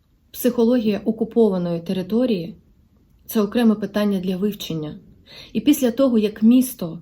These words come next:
вирвалося з цього окупаційного вакууму, люди з цього міста не мають побачити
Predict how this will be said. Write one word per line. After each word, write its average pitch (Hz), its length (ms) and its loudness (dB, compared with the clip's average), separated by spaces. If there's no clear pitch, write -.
вирвалося 175 880 0
з 147 80 -10
цього 214 360 0
окупаційного 226 680 2
вакууму, 202 840 -2
люди 233 300 4
з 220 120 -4
цього 214 200 2
міста 233 420 2
не 190 140 4
мають 247 460 6
побачити 208 760 -2